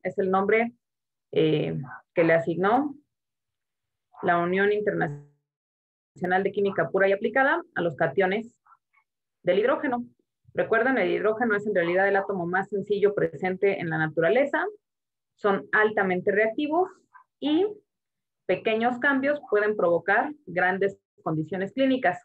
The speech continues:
justamente por esta característica de ser altamente reactivos, sobre todo <clears throat> participar en desnaturalizar proteínas.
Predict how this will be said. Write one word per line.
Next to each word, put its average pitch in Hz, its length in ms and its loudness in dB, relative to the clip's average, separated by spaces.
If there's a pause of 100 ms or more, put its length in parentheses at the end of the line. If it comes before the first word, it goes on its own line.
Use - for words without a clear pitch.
(140)
justamente 196 760 0 (100)
por 170 160 0
esta 185 220 -2
característica 185 920 -2 (540)
de 180 120 0
ser 190 320 0 (120)
altamente 185 580 0
reactivos, 208 540 0
sobre 165 180 0
todo 180 460 2 (180)
<clears throat> - 560 -2
participar 180 480 -2
en 185 100 2
desnaturalizar 165 720 -2
proteínas. 269 600 -2